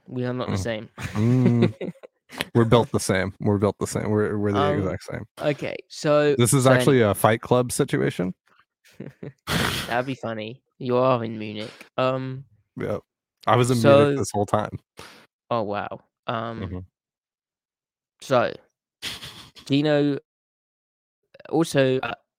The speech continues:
Speaker 1: a rapper and also a
Speaker 2: Mm.
Speaker 1: former N F L wide receiver who is one of the best wide receivers we've ever seen in the N F L. And if, uh,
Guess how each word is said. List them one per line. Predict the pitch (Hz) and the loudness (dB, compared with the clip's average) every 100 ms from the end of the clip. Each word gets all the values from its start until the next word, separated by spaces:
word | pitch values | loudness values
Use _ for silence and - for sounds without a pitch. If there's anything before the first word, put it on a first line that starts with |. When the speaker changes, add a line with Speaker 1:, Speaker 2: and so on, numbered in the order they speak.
| _ _ - | _ _ -6
Speaker 1:
a | 117 - - _ _ _ _ _ | -4 -6 -10 _ _ _ _ _
rapper | 117 120 135 - - 139 160 _ _ - | -8 0 0 0 0 0 0 _ _ -10
and | 117 113 113 113 - | -6 -4 -6 -10 -10
also | 120 113 - 117 110 107 110 - | -8 -8 -8 -6 -4 -4 -8 -8
a | |
Speaker 2:
Mm. | 123 120 95 | -2 -2 -2
Speaker 1:
former | 120 117 | -4 -4
N | 110 | -6
F | 113 - | -8 -4
L | 113 110 107 - | -2 -2 -4 -10
wide | - 117 113 | -4 -2 -2
receiver | 113 - 117 110 107 107 _ _ _ _ | -4 -6 -4 -2 -2 -4 _ _ _ _
who | - 113 113 117 - _ _ - | -2 0 2 0 -6 _ _ -8
is | - 131 | -4 -2
one | 143 156 | -2 -4
of | |
the | 143 | -2
best | 131 123 | -2 0
wide | 127 120 | 2 2
receivers | - 120 117 110 | -2 -8 -8 -6
we've | 113 | -6
ever | 113 | -6
seen | - 120 117 | -8 -8 -6
in | |
the | 104 101 | -6 -6
N | |
F | 101 - | -8 -4
L. | 104 104 | -4 -4
And | 113 113 110 - _ _ _ _ - | -6 -10 -12 -18 _ _ _ _ 0
if, | 147 139 - - - | 0 0 -8 -12 -6
uh, | 110 101 | -4 -4